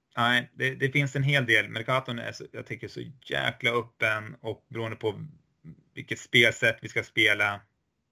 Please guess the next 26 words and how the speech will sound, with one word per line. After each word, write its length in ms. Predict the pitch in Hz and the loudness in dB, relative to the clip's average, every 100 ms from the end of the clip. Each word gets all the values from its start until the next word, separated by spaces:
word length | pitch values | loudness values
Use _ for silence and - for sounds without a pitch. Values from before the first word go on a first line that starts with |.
| _ _ _ _ _ _ - | _ _ _ _ _ _ -10
Ja, 60 | |
det 80 | 120 | -8
är 40 | 123 | -6
svårt 360 | 165 147 - | -4 -4 -4
att, 220 | - 101 - | -6 -10 -6
att 180 | 110 113 | -8 -2
sia 300 | 123 107 120 | 0 2 0
om, 140 | 92 | 0
tycker 240 | - - - | -6 -6 -6
jag. 100 | - _ - - | -6 _ -20 -10
Men 80 | 110 | -2
det 60 | |
verkar 220 | 107 107 | 2 2
som 100 | - | 0
att 100 | 110 | -8
vi 60 | 113 | -4
behöver 260 | 107 107 104 | -4 -2 4
ju 120 | 110 | 4
in 120 | 113 | 4
någon, 280 | 107 98 95 - _ _ _ _ | -2 -6 -8 -16 _ _ _ _
någon 260 | 156 131 127 | -6 -4 -2
forward, 480 | 120 117 113 113 120 | 2 4 4 2 -4
någon 240 | 120 120 | -4 -2
mittfältare 560 | 120 117 - 110 - 104 | -4 -4 -2 -2 -2 -10
som 120 | 104 | -10
kan 180 | 104 | -12